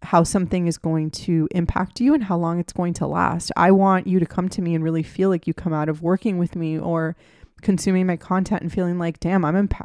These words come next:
like, I feel like I'm in power. I feel like I can call the shots. I feel like I can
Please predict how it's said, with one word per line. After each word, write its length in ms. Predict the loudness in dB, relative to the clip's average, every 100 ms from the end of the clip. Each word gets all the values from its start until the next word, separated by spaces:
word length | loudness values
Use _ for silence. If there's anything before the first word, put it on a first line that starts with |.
| -4
like, 180 | -2 0
I 100 | -2
feel 220 | 0 2
like 120 | 2
I'm 200 | 2 0
in 100 | 0
power. 580 | -2 -2 0 0 -2 -8 -12 _ _ _
I 100 | -6
feel 220 | 0 2
like 160 | 2 -2 -2
I 180 | 0 0
can 220 | 0 -2
call 240 | -2 -4 -4
the 80 |
shots. 540 | -6 -8 -8 -10 -14 -14 _ _ _
I 80 | -4
feel 220 | -2 0
like 160 | 0 0 -2
I 300 | 0 2 2
can 680 | 0 -2 0 0 0 -2